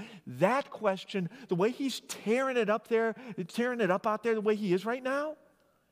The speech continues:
I know. I just, I need, I need something. I need a word.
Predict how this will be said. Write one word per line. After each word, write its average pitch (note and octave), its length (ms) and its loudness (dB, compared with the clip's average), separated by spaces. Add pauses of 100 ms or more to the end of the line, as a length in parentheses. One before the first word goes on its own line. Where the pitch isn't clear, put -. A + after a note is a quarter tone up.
(880)
I A3+ 80 -4
know. B3 520 -2 (500)
I F3+ 40 -4
just, A#3 360 -8 (1400)
I F#3+ 120 -4
need, B3 300 -4
I - 80 0
need D4+ 280 -8
something. - 460 -12 (1160)
I F3+ 80 -2
need C#4+ 220 0
a D4+ 60 2
word. B3 500 -4